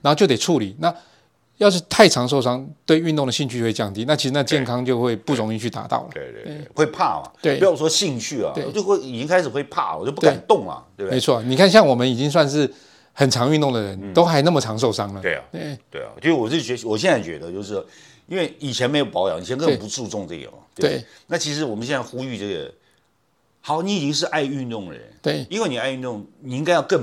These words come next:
Speaker 2: 保护你的身体，
Speaker 1: 没错。对。
Speaker 2: 然后让你的运动寿命可以尽可能的拉长。
Speaker 1: 对，对，因为这样子你才能够在这个运动过程中，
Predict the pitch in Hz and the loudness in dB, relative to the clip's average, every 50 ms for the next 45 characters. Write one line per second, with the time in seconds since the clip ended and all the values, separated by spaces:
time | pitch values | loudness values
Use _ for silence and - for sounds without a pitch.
0 | 107 - - - - 160 80 - - 139 127 110 95 85 76 82 117 120 117 120 | -2 -6 -6 -6 -6 -6 -8 -12 -10 -8 -8 -8 -8 -8 -6 -4 -2 0 2 2
1 | 127 131 117 - 95 85 - _ _ _ _ _ _ - 156 143 135 135 151 165 | 2 0 -2 -8 -14 -18 -20 _ _ _ _ _ _ -10 -6 -4 0 0 2 2
2 | 175 - 170 135 104 98 104 120 - 170 156 147 139 131 - 139 131 120 120 117 | 2 2 0 0 -4 -6 -6 -6 -6 -4 -4 -2 -2 -4 -4 -6 -8 -6 -8 -8
3 | 110 - 120 101 87 78 - _ - - - 196 220 226 190 160 135 107 104 110 | -8 -6 -6 -8 -8 -8 -12 _ -6 -6 -4 -4 -4 -4 -2 -2 -2 -2 -2 -4
4 | 113 113 110 107 107 104 101 110 - - - - _ _ - - - 135 - - | -6 -6 -4 -4 -4 -4 -6 -8 -10 -12 -18 -20 _ _ 0 0 0 0 -2 -14
5 | _ _ _ _ _ _ - - 139 147 - - _ _ _ _ _ _ - 160 | _ _ _ _ _ _ -12 -10 -10 -10 -12 -16 _ _ _ _ _ _ 4 4
6 | 165 143 190 180 147 131 117 120 117 113 113 104 - 123 120 123 127 135 143 135 | 6 8 8 8 6 6 2 0 0 0 0 0 2 4 4 4 6 8 8 8
7 | 120 - - - - - _ - - 151 143 123 139 143 139 151 151 147 135 127 | 8 6 2 -10 -20 -20 _ 4 6 8 8 8 8 6 6 6 4 4 4 4
8 | 117 139 139 113 117 117 117 120 123 127 | 4 4 4 4 4 4 4 4 2 2